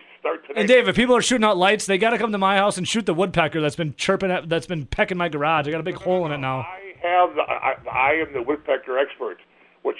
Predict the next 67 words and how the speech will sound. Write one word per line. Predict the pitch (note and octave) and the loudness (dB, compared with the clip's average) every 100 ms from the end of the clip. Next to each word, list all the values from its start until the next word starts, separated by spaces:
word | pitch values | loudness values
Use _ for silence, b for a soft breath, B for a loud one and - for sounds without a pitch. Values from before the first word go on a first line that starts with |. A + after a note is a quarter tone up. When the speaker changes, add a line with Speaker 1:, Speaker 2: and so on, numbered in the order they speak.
| C#3+ | -4
Speaker 1:
uh, | B2 | 0
how | C#3+ | 2
you | G3+ | 4
Speaker 2:
Oh | |
yeah, | F#4 D4 | 6 6
you | D4 G#4 | 6 4
had | C4+ | 4
to | |
deal | F#3+ A#3 | 2 2
with | G3+ | 2
the | |
woodpecker. | F3+ F3 E3+ D#3+ D3+ | 2 2 2 0 0
What'd | D#3+ G#3 | 0 0
you | A#3 | 2
do? | D#4+ G3+ | 2 2
Speaker 1:
Oh | A#2+ - - | -2 -8 -4
yeah, | F3+ E3 B2 A2+ - B B | 0 0 0 -2 -6 B B
I | E3 | 4
wanted, | F#3+ C#3+ | 4 4
I | D3 | 4
wanted, | F3+ D3 | 4 2
I | C#3 F3 | 2 4
wanted | E3+ D3 | 4 2
to | - | -2
put | C#3+ - | -4 -2
W | D3+ D3 | -2 -2
D | C3+ A#2+ | -10 -10
forty | - E3+ D3 | -2 -2 0
on | A#2+ | -4
my | A2 | -2
wall, | G#2+ A2 A2 | -2 0 0
but | G#2 | 0
I | A2 | -4
got | G#2+ - | -6 0
talked | B2+ - | 0 0
out | D3 B2+ | 0 0
of | F#2+ | -2
it. | G2 _ b b b | -12 _ b b b
No, | D3+ D#3+ D3+ C3 | 4 6 6 4
you, | C3+ C#3 C#3+ | 0 -10 -12
you, | D#3+ D#3 | -10 -6
you | E3+ | 2
go | F3+ | 6
out, | F#3 E3 | 4 2
you | |
get | D#3+ F3 | -6 -6
yourself | D3 D#3+ C3+ A#2+ | -4 0 0 0
wind | F3+ - | -8 -2
chimes | F#3 F3+ F#3 F#3+ - | 0 0 0 -8 -10
and, | C3 A#2+ | -8 -8
s-, | G#2+ - - - | -10 -18 -12 -6
and | B2 G#2+ - | -6 -8 -10
silver | D3+ D#3+ E3+ D#3+ | -6 -4 -2 -4
re-, | C3+ A#2+ B2 | -6 -14 -20
reflecting. | A2+ - C#3 - B2 | -20 -6 -6 -6 -4
Speaker 2:
Yeah, | F#3+ A3+ | 0 2
okay, | A3+ A3 | 4 2
good. | F#3 G#3+ | 4 4
I, | E3 E3+ | 2 2
I | F3 | 2
bought | E3 G3 | 4 2
some | F3 | 0
silver | D#3 F3+ E3 | -4 -2 0
reflective | D#3+ C#3 E3 D3 C#3+ | -2 -2 -2 -2 -4
stuff | - C#3+ C3 | -2 -2 -2
last | C#3 B2+ | -4 -4
night. | C#3 A2+ | -8 -8